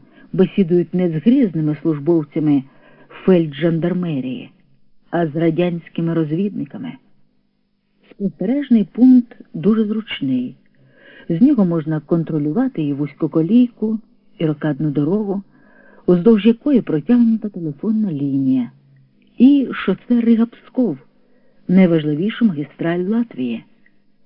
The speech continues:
Стратегічне значення цього пункту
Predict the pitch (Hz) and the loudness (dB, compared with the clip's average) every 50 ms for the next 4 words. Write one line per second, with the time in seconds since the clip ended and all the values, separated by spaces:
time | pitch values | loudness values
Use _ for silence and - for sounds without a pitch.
0 | - - - _ _ _ _ _ _ _ - - - 202 202 202 214 220 254 240 | -20 -20 -20 _ _ _ _ _ _ _ -8 -2 0 2 4 4 4 4 4 4
1 | - 233 233 233 202 202 240 240 233 - 233 233 226 226 - 240 233 226 226 - | 4 2 2 2 4 4 4 4 4 4 2 2 2 2 2 2 2 2 2 0
2 | - 269 262 254 208 - - 147 147 143 139 | -2 2 2 2 2 2 -2 -8 -6 -6 -8